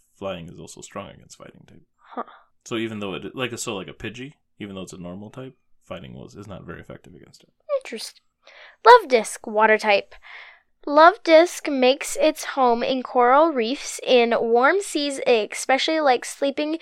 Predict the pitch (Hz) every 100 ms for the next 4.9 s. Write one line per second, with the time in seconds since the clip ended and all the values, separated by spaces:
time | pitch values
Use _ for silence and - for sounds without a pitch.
0 | - - - 262 247 - - 247 302 -
1 | 277 - 240 233 233 - _ _ - 262
2 | 254 - 285 285 294 277 254 240 220 220
3 | 226 - - - _ _ - - _ _
4 | - - - 311 330 320 320 -